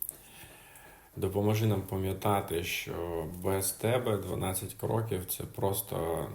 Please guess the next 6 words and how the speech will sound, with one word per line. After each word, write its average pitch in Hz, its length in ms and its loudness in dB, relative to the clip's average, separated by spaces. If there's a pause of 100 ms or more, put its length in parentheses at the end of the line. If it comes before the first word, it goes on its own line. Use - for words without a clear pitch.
(100)
набір 90 500 -2
якихось - 880 -4
слів 107 500 0
і - 40 -4
фраз, 113 500 0 (1300)
але 90 640 -2